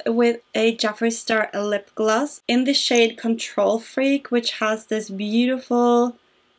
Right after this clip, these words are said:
light pink color. And then I'm gonna set the face with my favorite setting spray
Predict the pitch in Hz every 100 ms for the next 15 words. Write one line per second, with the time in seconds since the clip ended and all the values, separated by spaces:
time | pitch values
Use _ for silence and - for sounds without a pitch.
0 | _ _ _ - 220 220 214 220 - -
1 | 226 226 233 233 233 254 311 - _ _
2 | _ _ - 285 302 311 302 302 294 -
3 | 262 - 240 277 - 262 254 254 247 233
4 | 233 220 226 - 330 339 349 339 294 294
5 | 285 - 269 269